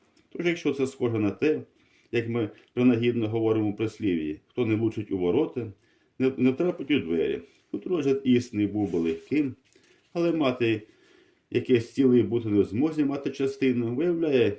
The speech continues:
його розгляду тяжкість. Напевно, оскільки тяжкість існує двома способами, і причина не в речах, а в нас. Адже як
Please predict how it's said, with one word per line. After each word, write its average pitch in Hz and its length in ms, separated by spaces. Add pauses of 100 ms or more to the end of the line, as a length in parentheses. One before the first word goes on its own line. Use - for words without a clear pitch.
(120)
його 131 520
розгляду 135 520
тяжкість. - 640
Напевно, 151 440
оскільки 117 380
тяжкість 101 460 (340)
існує 113 400
двома 95 280
способами, 85 580 (120)
і 170 100
причина 131 480
не 107 120
в 101 80
речах, 117 460 (460)
а 131 80
в 127 60
нас. 120 300 (280)
Адже 156 200
як 165 160